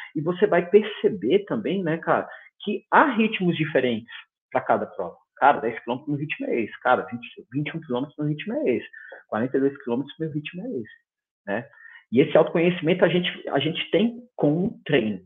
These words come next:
né? Isso aí que o Farofa falou é uma coisa muito legal, né? Porque a gente usa uma ferramenta, né, cara, que ela consegue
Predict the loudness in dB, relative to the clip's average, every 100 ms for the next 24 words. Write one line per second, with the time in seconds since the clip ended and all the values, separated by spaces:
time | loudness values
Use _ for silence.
0 | _ _ _ _ -6 -2 -2 -4 -14 -16
1 | -20 -8 -4 0 0 2 4 6 6 4
2 | 0 2 6 4 4 -2 -4 0 0 0
3 | 0 -2 0 4 6 6 4 0 0 0
4 | -2 -2 0 0 -2 0 0 0 -2 -2
5 | -2 -6 -8 -12 -6 0 2 4 2 2
6 | -2 -2 2 2